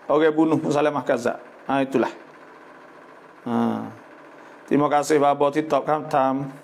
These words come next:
Pucai cuai tu ing bab mai, Babo. Merancam. Orang panggil orang yatim atau orang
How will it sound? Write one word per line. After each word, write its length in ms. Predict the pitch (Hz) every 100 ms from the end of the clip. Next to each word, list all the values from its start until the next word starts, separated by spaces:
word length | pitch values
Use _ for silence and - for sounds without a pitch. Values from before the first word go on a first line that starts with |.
| - - - - -
Pucai 400 | - 240 233 196
cuai 240 | 196 240 202
tu 160 | 190 190
ing 160 | 185 180
bab 240 | 160 151
mai, 200 | 165 185 247
Babo. 480 | - 165 160 147 - - - - - - - - - -
Merancam. 600 | 170 202 202 226 190 131 - -
Orang 180 | 165 180
panggil 260 | 185 185 180
orang 160 | 185 190 190
yatim 280 | - 190 175
atau 140 | 185
orang 180 | 185 190